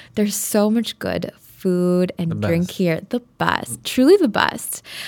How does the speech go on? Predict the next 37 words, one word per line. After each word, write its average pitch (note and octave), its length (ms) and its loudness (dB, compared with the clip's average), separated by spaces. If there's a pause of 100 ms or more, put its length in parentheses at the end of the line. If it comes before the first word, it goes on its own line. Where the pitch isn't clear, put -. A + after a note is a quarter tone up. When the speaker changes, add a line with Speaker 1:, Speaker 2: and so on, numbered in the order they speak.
(140)
Speaker 1:
Um, F3+ 560 4
so G#3+ 120 0
just B3 240 2
started F#3 320 0
that - 240 0
and A#3+ 100 0
just F4+ 220 2
kind B3 260 -2
of G#4+ 140 -4
exploring, A#3 720 -2
like, G#3+ 220 -4
my G3+ 120 0
creativity G#3+ 600 -2
and F3 160 0
just G3 180 -8
seeing G#3 240 -4
where A3 140 -2
it G#3+ 80 -6
goes. - 520 -4 (300)
Speaker 2:
What's D#3+ 240 0
the F3 80 -2
biggest C#3 260 0
thing B2 140 0
when, A2 340 0
you A2 120 -4
know, G#2 100 0
and, G2+ 100 -2
and G2+ 200 -4
thank D#3+ 220 -4
you B2+ 40 -6
for G#2 140 -4
sharing G#2 260 0
all F#2 140 -2
that, F#2 180 -2
as F#2 140 -6
far D3+ 260 -2
as B2+ 220 -2